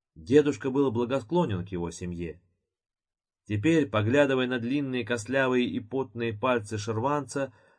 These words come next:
Мухаммед Султан заподозрил, что через верных людей дед, пожалуй, расспросит шерванца обо всех обстоятельствах спора между своими двумя внуками, а шерванец расскажет такое, о чём Мухаммед Султан сам не знал или не задумывался в Самарканде.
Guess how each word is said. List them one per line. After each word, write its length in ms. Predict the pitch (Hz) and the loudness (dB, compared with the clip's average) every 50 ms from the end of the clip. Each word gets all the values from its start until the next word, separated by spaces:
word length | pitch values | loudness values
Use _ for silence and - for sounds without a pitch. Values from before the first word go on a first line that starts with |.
| _ | _
Мухаммед 460 | - 80 85 87 113 120 151 156 151 - | -16 -14 -10 -6 -4 0 0 0 0 0
Султан 400 | - 151 143 120 160 156 151 131 | 0 -2 0 2 0 0 0 2
заподозрил, 720 | 139 147 127 151 151 143 165 170 170 151 156 160 151 123 | 0 0 2 2 2 2 2 0 0 0 2 2 0 0
что 140 | 110 147 | 0 -4
через 300 | 139 - 147 139 147 139 | -4 -2 -2 0 0 0
верных 400 | 131 147 160 160 143 151 143 - | 2 2 0 0 0 -2 -8 -6
людей 380 | 131 135 131 123 139 151 151 143 | -6 -8 -6 -2 0 0 0 0
дед, 320 | 127 131 151 147 143 _ | 2 2 2 2 2 _
пожалуй, 420 | - 139 139 127 151 151 147 147 143 | -4 -4 -2 0 0 2 2 2 2
расспросит 720 | 135 147 143 - - - 175 196 190 175 - 104 101 101 | 2 0 -2 -4 -10 -4 -2 -2 -2 -2 -4 -6 -8 -8
шерванца 720 | - 117 107 110 117 123 117 113 110 104 104 110 107 - - | -4 -4 -4 -2 -2 -2 -2 -2 -4 -4 -2 -2 -2 -2 -2
обо 200 | 92 90 113 123 | -2 0 0 0
всех 260 | 110 - 170 160 139 | 2 4 4 4 4
обстоятельствах 720 | 143 139 - - 156 156 151 135 143 127 - - 151 139 104 | 2 -2 2 4 6 6 6 6 4 -6 -2 0 0 0 0
спора 440 | - - - 170 160 143 123 120 | -4 -4 0 2 4 4 4 4
между 300 | 117 120 117 107 120 123 | 2 2 -2 0 -2 -4
своими 380 | 110 104 117 123 131 127 117 113 | -4 -2 0 0 0 0 -2 -2
двумя 340 | 107 107 117 123 123 123 117 | -2 -2 -2 0 -2 -2 -2
внуками, 540 | 110 135 147 135 - - 98 87 76 - - _ _ _ _ _ _ _ _ | -2 -2 -2 -2 -2 -4 -6 -6 -6 -12 -16 _ _ _ _ _ _ _ _
а 120 | - 76 - | -12 -12 -10
шерванец 600 | - 104 101 104 113 135 147 156 151 151 139 - | -4 -2 0 2 4 4 4 4 2 0 -4 -4
расскажет 640 | 131 135 139 - - - 151 147 139 139 139 - - | -2 -4 -4 -4 -2 0 0 2 2 0 -2 -4 -2
такое, 640 | - 131 120 110 - 147 151 151 151 151 147 147 - _ _ _ _ _ - | -4 -4 -4 -2 2 4 6 6 6 6 4 0 -6 _ _ _ _ _ -10
о 120 | - 85 | -10 -10
чём 280 | 87 - 131 131 139 139 | -8 -4 -2 -2 -2 -2
Мухаммед 460 | 139 135 113 139 135 135 143 139 - | -4 -4 -4 -4 -4 -2 -4 -6 -4
Султан 500 | - 139 135 120 - 147 143 143 139 113 | -4 -4 -4 -4 -2 -2 -2 -2 -2 -6
сам 380 | - - 156 160 156 131 110 107 | -6 -2 0 0 0 0 -2 -2
не 120 | 104 104 | 0 0
знал 420 | 98 98 101 107 107 104 98 90 | 0 0 0 0 2 2 2 0
или 120 | 98 101 113 | 0 0 0
не 100 | 120 120 | -2 -2
задумывался 800 | 110 139 139 131 160 175 165 127 113 104 98 101 101 101 92 87 | -2 -2 -2 2 2 2 2 2 0 0 -2 -2 -4 -6 -6 -6
в 60 | - | -6
Самарканде. 800 | - 101 98 95 98 101 101 101 92 90 82 76 - - - | -6 -6 -4 -4 -4 -6 -6 -6 -6 -6 -8 -12 -16 -20 -20